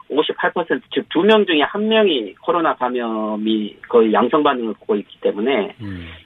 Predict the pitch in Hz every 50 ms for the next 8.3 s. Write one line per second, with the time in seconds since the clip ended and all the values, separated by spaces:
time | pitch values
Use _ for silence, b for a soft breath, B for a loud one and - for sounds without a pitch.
0 | _ - 143 139 143 147 180 170 165 151 - 156 165 196 185 180 175 160 151 139
1 | 120 117 123 - - 320 330 - 139 - 131 139 120 110 - - 196 196 - 196
2 | 180 160 135 110 104 - - - - 110 98 - - 123 131 127 127 - 120 110
3 | 107 113 107 127 131 127 123 - - - 135 139 147 131 123 - - 104 101 98
4 | 98 95 - - - 95 92 - - - 92 92 95 - - B B B B B
5 | B B - 156 151 147 151 - 185 190 185 180 170 - - 214 196 208 202 185
6 | 170 156 156 156 170 170 170 170 120 110 107 - - 139 139 135 131 135 - 151
7 | 170 - _ - 156 139 - 127 - - - 156 147 135 - 123 123 113 - 143
8 | 139 147 143 120 92